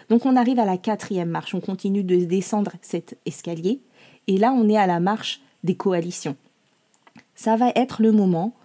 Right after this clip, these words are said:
où on commence à chercher des alliés. On en parle aux autres collègues.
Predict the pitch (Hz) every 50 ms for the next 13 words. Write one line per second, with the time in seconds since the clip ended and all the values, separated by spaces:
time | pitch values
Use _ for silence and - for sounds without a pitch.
0 | _ - - - - - 240 233 240 233 - - 247 226 233 247 247 - 233 -
1 | - 220 - - - 208 190 208 196 208 202 190 180 156 - - _ _ _ _
2 | _ - - - - - - - 214 208 214 208 196 - 214 202 202 214 214 208
3 | 214 214 - 226 208 - 233 226 180 165 160 160 165